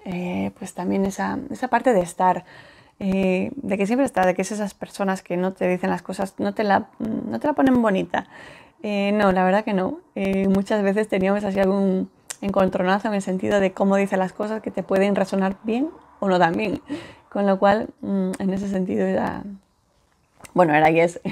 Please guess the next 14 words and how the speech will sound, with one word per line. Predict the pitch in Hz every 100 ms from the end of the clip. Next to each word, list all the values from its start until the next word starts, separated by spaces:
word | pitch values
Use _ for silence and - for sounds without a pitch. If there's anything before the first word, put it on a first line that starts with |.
| 196
<laughs> | - 180 185
una | 170 170
mujer | 175 175 - 180
muy, | 226 190 185 - - - - - -
muy | 196 196
poderosa | 202 185 185 190 - - - - -
de, | 214 185 190
de | 180 185
no | 190
ocultar | 196 - 196 - 185 185 - - - - - 202 -
el | 196 190
cómo | 202 220
lo | 202
siente, | 190 - -